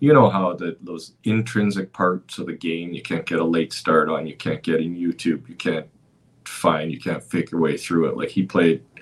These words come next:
I think, a thousand pro games, so he can talk to, to the kids at a young age and tell them just, you know, what they need to do. And every kid,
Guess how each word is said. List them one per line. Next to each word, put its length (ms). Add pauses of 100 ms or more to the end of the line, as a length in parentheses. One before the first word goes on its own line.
(360)
I 60
think, 180
a 40
thousand 440
pro 220
games, 380
so 120
he 160
can 240 (560)
talk 360
to, 580 (280)
to 100
the 100
kids 320
at 120
a 60
young 220
age 360
and 320 (500)
tell 160
them 160
just, 300 (240)
you 140
know, 220 (280)
what 240
they 140
need 220
to 80
do. 180
And 100
every 220
kid, 380